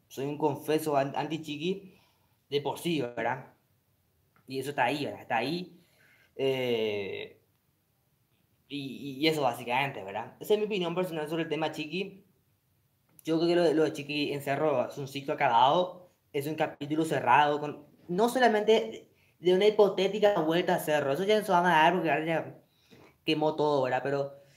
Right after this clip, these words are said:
hablo más con la, la relación con la hinchada, ¿verdad? Aunque ya estaba ya medio desgastada ya la relación con la hinchada de Cerro, eh, de un tiempo a esta parte ya estaba ya medio rela-, medio ya gastada la relación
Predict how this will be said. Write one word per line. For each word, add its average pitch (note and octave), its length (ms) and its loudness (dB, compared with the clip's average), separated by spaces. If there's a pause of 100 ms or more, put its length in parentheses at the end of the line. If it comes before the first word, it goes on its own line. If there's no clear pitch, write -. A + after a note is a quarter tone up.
(640)
hablo F#3 280 8
más F3+ 200 4
con F#3+ 100 0
la, F#3 160 2
la F#3 140 6
relación E3+ 460 2
con F3+ 120 0
la F3+ 60 4
hinchada, C#3+ 360 4
¿verdad? A#2 240 -4
Aunque F#3 240 2
ya G#3+ 100 4
estaba A3 240 6
ya A3+ 100 6
medio G3+ 220 4
desgastada F3 680 4
ya C#3 140 2
la D3 100 0
relación D3+ 260 -2
con D3 80 -2
la D#3+ 80 0
hinchada C#3+ 260 2
de C#3 60 0
Cerro, C#3 540 -2 (560)
eh, A#2+ 560 -6
de C#3 80 -8
un C#3+ 140 -10
tiempo D3 200 -4
a D#3 40 2
esta D#3+ 140 -2
parte D3+ 220 -4
ya C#3+ 120 -4
estaba C#3+ 340 -2
ya C#3 100 -4
medio C3+ 200 -6
rela-, D3 260 -6 (400)
medio D3 220 0
ya C#3 500 0 (1000)
gastada D3+ 560 4
la D#3+ 80 4
relación C#3+ 600 -2